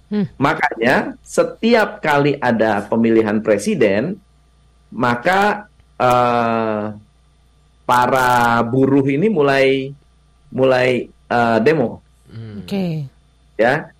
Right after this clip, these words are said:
Speaker 2: demo buruh itu akan naik nih nanti, makin banyak. Karena mereka mau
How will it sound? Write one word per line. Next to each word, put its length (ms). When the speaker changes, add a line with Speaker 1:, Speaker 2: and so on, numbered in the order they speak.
Speaker 2:
demo 320
buruh 320
itu 240
akan 480
naik 240
nih 160
nanti, 280
makin 240
banyak. 400
Karena 480
mereka 400
mau 480